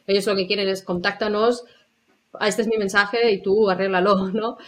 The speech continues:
Eh, y lo hace, lo hace muy fácil. Y creo que Connect, de hecho, por-, tiene incluso una función integrada que, que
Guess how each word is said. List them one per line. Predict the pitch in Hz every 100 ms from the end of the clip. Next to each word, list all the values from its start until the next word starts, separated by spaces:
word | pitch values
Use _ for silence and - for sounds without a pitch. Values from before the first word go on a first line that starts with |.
| - - _
Eh, | 185 180 175 165 160 -
y | 185
lo | 185
hace, | 180 202
lo | 185
hace | 196
muy | 226 180
fácil. | 202 226
Y | 175
creo | 180 220
que | 226
Connect, | 214 208 220
de | 190
hecho, | 208 226
por-, | 226 190 185
tiene | - 202
incluso | 202 196 185
una | 196 185
función | 196 185 185 190 185 180 165 170 _ _ _ _ _ -
integrada | 220 190 185 196 190 180
que, | 180 175 165 160 151 - _ _ _ _ -
que | 196 180